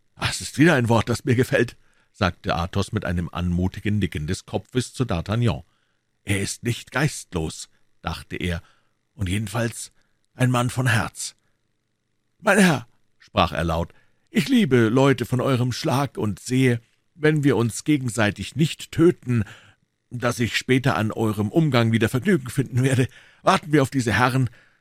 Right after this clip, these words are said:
Ich habe hinlänglich Zeit, und so geschieht auch, die Sache in der Ordnung. <laughs> Dort kommt ja einer, wie ich glaube.« Am Ausgang der Gasse Beauregard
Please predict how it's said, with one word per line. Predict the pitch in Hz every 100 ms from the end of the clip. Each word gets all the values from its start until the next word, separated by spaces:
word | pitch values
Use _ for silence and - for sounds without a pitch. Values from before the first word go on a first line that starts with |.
| -
Ich | 160
habe | 147 113
hinlänglich | 120 113 98 87 -
Zeit, | - 110 107 85
und | 87 82
so | - - 117
geschieht | 95 - 113
auch, | 113 101 - _ _ _ 131
die |
Sache | 117 101 98
in | 80 85
der | 78
Ordnung. | 110 - 104 98 - - - -
<laughs> | 131 - - -
Dort | - 196
kommt | 247 175
ja | -
einer, | 127 107 -
wie | 123
ich | -
glaube.« | 117 117 107 - _ _ _ _ _ _ _ _
Am | - 101
Ausgang | 92 117 - 131 147
der | 123
Gasse | 95 82 - 123
Beauregard | 104 95 87 87 73 76 110